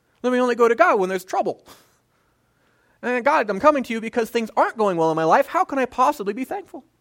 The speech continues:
I struggled with that. And here's what I found. I don't give God thanksgiving for my circumstances, because oftentimes my thank-, my circumstances are lousy. I'm grateful to God for who he is in the midst of my circumstances.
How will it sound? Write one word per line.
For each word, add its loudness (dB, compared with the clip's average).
I -4
struggled 0
with -6
that. -8
And -2
here's -2
what 2
I 4
found. -6
I -4
don't -4
give 0
God 2
thanksgiving -6
for -12
my -6
circumstances, -12
because -4
oftentimes -2
my -12
thank-, -12
my -10
circumstances -10
are -4
lousy. -4
I'm -2
grateful 0
to -8
God 0
for -6
who -8
he -4
is -6
in -14
the -8
midst -10
of -12
my -8
circumstances. -18